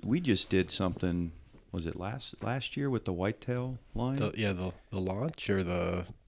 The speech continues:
Speaker 2: back east?
Speaker 1: No, when we were talking about, so we apply this, uh, Polygiene coating, which is antimicrobial for, uh, for smell.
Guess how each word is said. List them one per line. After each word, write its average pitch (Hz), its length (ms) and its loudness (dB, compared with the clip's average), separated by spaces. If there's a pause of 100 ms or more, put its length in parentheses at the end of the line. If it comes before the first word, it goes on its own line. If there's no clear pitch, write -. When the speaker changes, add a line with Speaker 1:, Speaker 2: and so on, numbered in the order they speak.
(140)
Speaker 2:
back - 260 2
east? - 320 -2 (320)
Speaker 1:
No, 123 320 10 (120)
when 120 320 6
we 123 140 10
were 107 80 8
talking 120 420 2
about, 92 540 2 (1000)
so 113 180 4
we 117 160 6
apply 101 380 2
this, 90 380 -2 (100)
uh, 85 160 -2
Polygiene 90 640 -2
coating, 90 460 0
which 87 180 -6
is - 300 -8 (180)
antimicrobial 87 1000 -2 (760)
for, 82 420 -6
uh, 80 220 -6 (180)
for 82 120 -8
smell. 85 500 -4